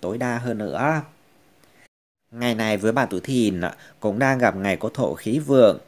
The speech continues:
Cái điều này cho thấy về sức khỏe của bản mệnh có thể bị ảnh hưởng ít nhiều. Bạn hãy sắp xếp thời gian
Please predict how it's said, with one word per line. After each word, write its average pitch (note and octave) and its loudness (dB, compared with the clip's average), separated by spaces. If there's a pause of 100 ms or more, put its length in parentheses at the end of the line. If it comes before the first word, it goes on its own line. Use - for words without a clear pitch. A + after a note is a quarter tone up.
Cái G#2 -10
điều B2+ -2
này F#2 -4
cho A2 -8
thấy F#2+ -2 (300)
về G#2 2
sức D#3+ -8
khỏe A2+ -2
của - -6
bản D#2+ -4
mệnh A2 2 (220)
có D3+ -2
thể D3+ 0
bị G#2+ -2
ảnh - -8
hưởng G2+ -8 (140)
ít F3+ -4
nhiều. G#2+ 2 (600)
Bạn A#2 2
hãy G#2+ -4
sắp D#3+ -4
xếp F3 -4
thời A#2 2
gian A#2+ 0